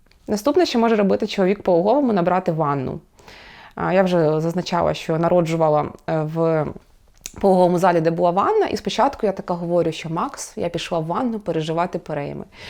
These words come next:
Але буквально через десять хвилин я вже кричала: «Іди сюди, да, я буду кусати тобі руку, бо я просто не можу це витримати». Тому да, чоловіки, готуйте руки. Е,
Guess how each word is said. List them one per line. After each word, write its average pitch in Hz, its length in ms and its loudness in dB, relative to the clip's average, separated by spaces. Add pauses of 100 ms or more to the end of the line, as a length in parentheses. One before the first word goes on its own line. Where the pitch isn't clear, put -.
(220)
Але 247 200 6
буквально 254 400 4
через 202 200 2
десять 202 300 2
хвилин 233 300 2
я 269 60 2
вже 196 140 2
кричала: 196 460 0
«Іди 175 160 0
сюди, 196 380 -2
да, 202 120 2
я 190 80 4
буду 165 200 -2
кусати 180 360 -2
тобі 170 240 2
руку, 233 260 0
бо 165 100 0
я 160 100 2
просто 185 300 0
не 156 80 -2
можу 156 240 -2
це 151 140 -6
витримати». 131 540 -4 (920)
Тому 202 200 2
да, 151 160 4
чоловіки, 175 400 -2
готуйте 180 400 -2
руки. - 280 -6 (520)
Е, 185 180 -4